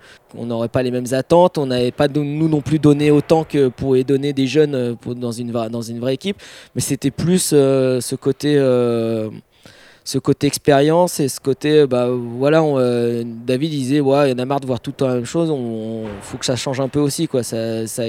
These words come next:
c'était un peu le principe du, tout le monde, euh, faisait un peu pareil, quoi. Donc ça tournait un peu en rond, quoi.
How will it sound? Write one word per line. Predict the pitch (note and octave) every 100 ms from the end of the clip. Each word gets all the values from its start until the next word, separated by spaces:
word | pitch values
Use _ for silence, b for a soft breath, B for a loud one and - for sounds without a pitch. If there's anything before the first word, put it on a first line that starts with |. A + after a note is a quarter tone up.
| A#2
c'était | - -
un | A#2+
peu | A#2
le | C#3+
principe | - A#2+ C3+
du, | A#2+ A#2+ A2+ G#2
tout | B2+
le |
monde, | C3+ D3
euh, | C3+ B2
faisait | A#2 B2 B2
un |
peu | B2 C#3
pareil, | C#3+ B2+ C3+ C#3+
quoi. | A#2+
Donc | A2 A2+
ça | - A#2
tournait | - B2
un | C3
peu | B2
en | C3+ B2+
rond, | B2
quoi. | -